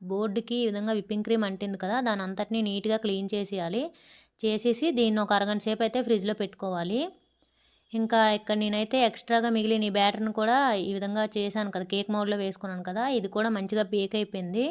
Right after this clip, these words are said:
దీన్ని కూడా తీసేసి సపరేట్‌గా సైడ్‌కి పెట్టేశాను అనమాట.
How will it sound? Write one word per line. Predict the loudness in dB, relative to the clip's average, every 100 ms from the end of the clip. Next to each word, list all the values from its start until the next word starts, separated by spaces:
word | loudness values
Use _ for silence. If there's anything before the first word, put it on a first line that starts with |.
| -6 _ _ _ -10
దీన్ని | -6 -4
కూడా | -2 0 0
తీసేసి | 0 -2 -2 -2 -2 -4
సపరేట్‌గా | -4 -6 -4 -8 -6 -8 -8 -12
సైడ్‌కి | -6 -2 -2
పెట్టేశాను | -2 -4 -6 -4 -6
అనమాట. | -6 -6 -6